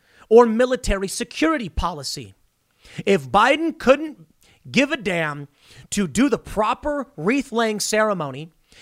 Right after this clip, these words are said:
if Kamala couldn't give a damn to just fly on a, a, a private jet, enjoying the luxuries of Air Force Two, to just stand at the border and pretend, what do you think they're doing when it comes to actually protecting this nation?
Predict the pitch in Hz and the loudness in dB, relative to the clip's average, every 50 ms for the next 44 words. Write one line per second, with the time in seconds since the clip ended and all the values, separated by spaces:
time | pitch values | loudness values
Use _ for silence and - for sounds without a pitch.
0 | - - 220 220 - - 208 240 269 285 302 285 285 - 247 254 247 196 156 135 | -2 0 0 0 0 0 0 0 0 0 -2 -4 -4 -4 -6 -6 -6 -6 -6 -4
1 | 254 262 262 180 143 185 214 208 165 147 147 160 151 185 165 190 202 - - - | -4 -4 -4 -4 -4 -2 -2 -2 -4 -6 -8 -10 -10 -8 -6 -6 -4 -4 -6 -8
2 | - - _ _ _ - - - 185 196 196 262 302 320 311 233 151 - _ _ | -10 -12 _ _ _ -20 -12 -6 -4 -2 -2 -2 0 0 -2 -2 -4 -8 _ _
3 | _ - - 196 - - 202 190 - - - - 233 240 330 330 370 359 - 190 | _ -10 -10 -10 -8 -8 -10 -10 -10 -12 -6 -4 -2 -2 -2 -2 -4 -8 -8 -8
4 | - - 233 190 131 135 - _ _ _ _ _ _ _ _ - 233 233 185 226 | -4 -2 -2 -2 -2 -4 -10 _ _ _ _ _ _ _ _ -2 -2 0 2 2
5 | 247 254 254 240 233 220 202 190 208 233 269 247 220 - - - 254 208 180 165 | 2 2 0 -2 -2 -4 -2 0 0 0 0 0 -4 -8 -6 -4 -4 -4 -4 -4
6 | 151 156 175 190 - - - _ - 208 208 185 202 220 208 - - 202 202 185 | -6 -6 -6 -6 -6 -8 -10 _ 0 2 2 2 2 0 -2 -2 -2 -2 -2 -2
7 | - - - - 233 190 151 131 135 160 - _ - _ - 240 214 170 240 - | -4 -10 -8 -6 -6 -6 -6 -6 -10 -12 -12 _ -18 _ -4 -2 -2 0 0 -2
8 | - - - - 240 233 269 269 233 233 180 147 190 180 175 175 160 160 - _ | -2 -2 -4 -4 -6 -4 -4 -4 -4 -4 -4 -4 -4 -4 -4 -4 -8 -10 -12 _
9 | - 196 196 185 - - 185 185 - - 262 269 202 147 123 127 147 _ _ _ | -8 -6 -6 -4 -4 -6 -6 -6 -4 -2 -2 -2 -2 -4 -8 -14 -18 _ _ _
10 | _ _ _ _ _ _ _ _ - - - 151 160 - - 311 339 - - - | _ _ _ _ _ _ _ _ -20 -10 2 6 6 6 8 6 2 2 0 -2
11 | 294 277 - - 240 233 214 156 180 214 202 175 151 147 160 185 170 - - 202 | -4 -4 0 2 4 4 4 4 2 0 0 0 -4 -6 -8 -10 -8 -6 -6 -4
12 | 180 143 123 113 - - _ _ _ _ - 165 170 165 185 196 196 - - 202 | -4 -6 -8 -12 -14 -16 _ _ _ _ -8 -4 -2 0 0 0 0 -2 -6 -8
13 | 190 196 185 - 160 - - 185 175 - - 156 147 139 143 127 135 147 170 170 | -6 -6 -6 -8 -8 -6 -4 -4 -4 -4 -6 -8 -8 -8 -10 -10 -8 -8 -8 -8
14 | - - 131 101 98 | -8 -10 -14 -16 -18